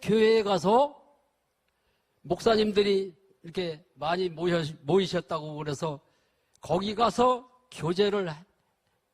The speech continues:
해드리다가 부활 복창하는 거를 가르쳐 주었더니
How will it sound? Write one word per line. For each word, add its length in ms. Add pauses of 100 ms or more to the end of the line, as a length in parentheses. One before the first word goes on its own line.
(120)
해드리다가 800 (1900)
부활 520
복창하는 720
거를 360 (180)
가르쳐 760
주었더니 600